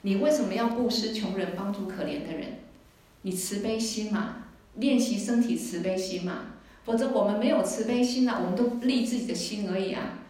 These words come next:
我为什么那么辛苦工作赚钱？我要以后留财产给我儿女啊。我想买房子，我要住好一点啊。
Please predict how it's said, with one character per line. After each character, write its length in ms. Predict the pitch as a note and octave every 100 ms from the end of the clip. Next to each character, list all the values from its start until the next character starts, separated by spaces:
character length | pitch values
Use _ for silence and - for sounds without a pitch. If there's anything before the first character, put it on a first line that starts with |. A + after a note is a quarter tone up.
| - -
我 120 | - G#3
为 140 | C#4+
什 140 | E4
么 80 | A#3
那 100 | B3
么 100 | C4+
辛 280 | A#3+ C4 C4
苦 100 | -
工 180 | G#3+ A3+
作 140 | A#3
赚 240 | A3 A3 F#3
钱？ 360 | - - - -
我 320 | G3 F#3 G3
要 140 | A#3 C4
以 220 | F#3 G3
后 100 | A#3
留 160 | G3+
财 180 | G3+ G3
产 240 | G3+ F#3+ F3+
给 100 | G3
我 120 | F#3+
儿 180 | D#3+ F#3
女 200 | D3+ C#3+
啊。 100 | C#3+ - - - -
我 100 | -
想 220 | A#3 A#3
买 180 | G3+ D#3+
房 200 | E3 F#3
子， 160 | A3+ F#3
我 60 |
要 60 | G3+
住 180 | G3 G#3
好 220 | - A2+
一 60 | -
点 240 | - -
啊。 120 | -